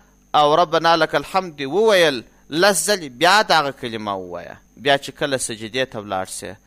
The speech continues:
په سجده کې تر تسبیح وروسته لس ځلې بیا دغه کلمه ووایه. بیا چې کله راپورته سولې، کښېنستلې د دوو سجدو په منځ کې، دا کلمه بیا لس ځلې ووایه. او کله چې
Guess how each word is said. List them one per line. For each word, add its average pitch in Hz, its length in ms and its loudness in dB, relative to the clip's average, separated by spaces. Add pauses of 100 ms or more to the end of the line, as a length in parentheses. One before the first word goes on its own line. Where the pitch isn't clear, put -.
(280)
په 120 80 -8
سجده 120 440 -6
کې 123 240 -10
تر 110 80 -6
تسبیح - 400 -12
وروسته 123 560 -8 (300)
لس 151 380 0
ځلې 160 200 2
بیا 156 280 2
دغه 143 280 2
کلمه 101 460 -8
ووایه. 73 440 -12 (300)
بیا 170 220 4
چې - 120 -8
کله 214 300 2
راپورته 208 540 2
سولې، 180 420 -2
کښېنستلې 202 720 0
د 180 140 -2
دوو 190 180 -4
سجدو 151 440 -8
په 139 180 -6
منځ 156 420 -6
کې، - 120 -14 (260)
دا 147 140 4
کلمه 160 460 -4
بیا 170 300 2
لس 170 340 0
ځلې 123 200 0
ووایه. 92 460 -6 (320)
او 117 140 0
کله 147 260 -4
چې - 160 -8